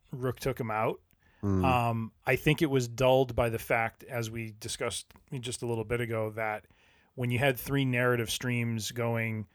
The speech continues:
Speaker 1: and not a whole lot of pages left to kinda close them out, it just, it, it, it just felt very abrupt. You know what I mean? And, and, and, and that part I totally get. It, it did feel abrupt, but overall, I, I liked,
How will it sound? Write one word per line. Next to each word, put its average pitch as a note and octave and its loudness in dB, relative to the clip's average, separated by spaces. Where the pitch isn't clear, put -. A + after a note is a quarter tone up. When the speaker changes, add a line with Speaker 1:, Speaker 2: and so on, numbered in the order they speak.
Speaker 1:
and A2+ -4
not B2 4
a A2+ 6
whole B2+ 6
lot A#2 2
of A2 0
pages A#2+ 2
left A2+ -4
to A#2+ -2
kinda A#2+ -2
close A#2+ 2
them A2 -4
out, A2 0
it A#2+ -6
just, A#2 0
it, D3 -2
it, E3+ 6
it D3+ 2
just D#3 2
felt C#3 6
very A#2 4
abrupt. G2 -10
You B2 -4
know A2+ -2
what A2 0
I G#2+ -4
mean? A2 -2
And, A2+ -4
and, A#2+ -4
and, B2 0
and B2 0
that C#3 4
part A#2 2
I A2 0
totally G#2 -4
get. F#2+ -14
It, A#2+ -6
it B2 -6
did C3 -4
feel C3 0
abrupt, A2 -6
but B2+ 2
overall, B2+ 8
I, A2+ -2
I A#2+ 0
liked, B2 -2